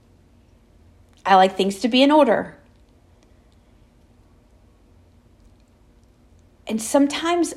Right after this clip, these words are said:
we get in our own way. We, we get in our own way of receiving the blessing that God is trying to,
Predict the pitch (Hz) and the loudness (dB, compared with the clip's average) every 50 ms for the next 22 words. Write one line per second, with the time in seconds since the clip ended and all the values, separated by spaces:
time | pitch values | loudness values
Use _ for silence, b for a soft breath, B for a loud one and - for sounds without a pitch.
0 | - - _ _ _ _ _ - 202 214 214 214 254 240 247 233 220 214 - - | -16 -20 _ _ _ _ _ -10 -8 -8 -2 0 0 2 2 0 0 -2 -4 -4
1 | 208 208 208 196 180 190 208 202 165 151 - - - _ _ _ _ _ _ _ | -6 -6 -6 -6 -6 -6 -6 -8 -10 -14 -18 -20 -20 _ _ _ _ _ _ _
2 | _ _ _ _ _ _ _ _ _ _ _ _ _ _ _ _ _ _ _ _ | _ _ _ _ _ _ _ _ _ _ _ _ _ _ _ _ _ _ _ _
3 | _ _ _ _ _ _ _ _ _ _ _ _ 214 208 208 202 - 214 202 190 | _ _ _ _ _ _ _ _ _ _ _ _ -10 -8 -8 -6 -6 -8 -8 0
4 | - 233 226 262 262 262 247 - - - 202 214 226 233 226 220 214 202 180 170 | 2 2 2 2 2 0 0 -2 -2 -2 -2 -2 -2 -2 -2 -2 0 0 0 -2
5 | 170 - - 180 190 175 185 190 185 - - 226 220 196 190 180 175 175 180 180 | -4 -4 -6 -6 -6 -6 -8 -12 -12 -10 -8 -8 -6 -6 -6 -8 -8 -10 -14 -18
6 | b b b b b b b b _ _ _ 202 208 190 190 202 202 220 214 - | b b b b b b b b _ _ _ -6 -6 -4 -2 -2 -2 -2 -2 -4
7 | 190 175 175 180 - - 185 180 180 175 175 - 180 - - - - 202 185 180 | -6 -6 -6 -8 -6 -2 0 0 0 0 -2 -4 -8 -12 -12 -10 -8 -6 -6 -6
8 | 170 175 165 - - 185 180 175 180 | -6 -8 -10 -10 -8 -8 -8 -8 -10